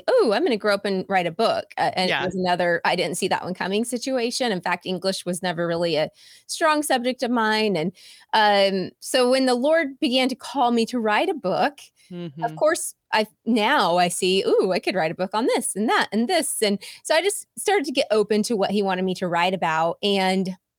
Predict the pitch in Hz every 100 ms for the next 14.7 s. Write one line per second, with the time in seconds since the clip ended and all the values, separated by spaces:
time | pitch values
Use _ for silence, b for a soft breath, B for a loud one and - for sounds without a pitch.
0 | - 220 226 208 233 - 202 226 247 233
1 | - 202 190 220 196 185 208 208 196 185
2 | 185 220 202 202 220 196 220 226 190 180
3 | 190 190 - 147 165 175 - _ _ _
4 | 208 190 202 196 180 180 190 190 190 190
5 | _ - 208 208 196 190 185 - 240 202
6 | 196 190 190 B B B - 208 202 220
7 | 220 185 160 196 - - 165 180 196 -
8 | 165 165 185 - 202 311 311 - 165 269
9 | - B B 190 180 180 185 185 185 190
10 | - 165 196 226 214 185 180 190 - -
11 | 311 349 247 190 - 185 180 - 165 160
12 | 165 185 190 185 180 - 175 175 - 226
13 | 277 269 254 233 202 202 190 190 175 233
14 | 202 - 180 170 175 214